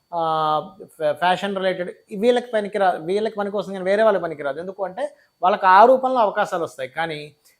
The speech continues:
వేరే వాళ్ళకి ఏమైపోతుందంటే ఈ ఎంతసేపు ఈ ఎంజాయ్మెంట్లో పడి, ఆ, ఎగ్జాంపుల్ ఫ్రెండ్స్తో కలిసి గోవాకి వెళ్ళాలని ఉంది, కానీ అదే సమయంలో ఒక కంపెనీ వాళ్ళు పిలిచారు ఇంటర్వ్యూకి, ఏం చేస్తాడు? హ్యాపీ మూమెంట్లో ఎక్కువ చేయాలనేటువంటి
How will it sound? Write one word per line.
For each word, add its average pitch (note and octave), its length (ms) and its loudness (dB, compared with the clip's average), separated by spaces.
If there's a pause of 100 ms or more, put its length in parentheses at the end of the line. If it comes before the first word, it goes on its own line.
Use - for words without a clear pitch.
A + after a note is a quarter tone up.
(160)
వేరే D#3+ 340 0
వాళ్ళకి F#3+ 320 -4
ఏమైపోతుందంటే C3 960 -10 (300)
ఈ D3+ 160 -6
ఎంతసేపు F#3+ 680 -6
ఈ D#3 60 -4
ఎంజాయ్మెంట్లో E3 720 -6
పడి, C#3+ 460 -6 (320)
ఆ, D3 200 -4 (140)
ఎగ్జాంపుల్ F3+ 560 -4
ఫ్రెండ్స్తో F3 440 -6
కలిసి F3 280 -4
గోవాకి E3+ 440 2
వెళ్ళాలని D3 320 -2
ఉంది, B2 160 -14
కానీ E3 180 -6
అదే E3 280 0
సమయంలో F#3+ 500 -4
ఒక D#3+ 180 -4
కంపెనీ F3+ 300 -6
వాళ్ళు F#3 180 -4
పిలిచారు D#3 300 -10
ఇంటర్వ్యూకి, D3+ 560 -10
ఏం F3+ 180 -6
చేస్తాడు? F3 520 -4 (320)
హ్యాపీ E3+ 340 -6
మూమెంట్లో A3+ 800 -4
ఎక్కువ G3 300 -6
చేయాలనేటువంటి F#3+ 760 -2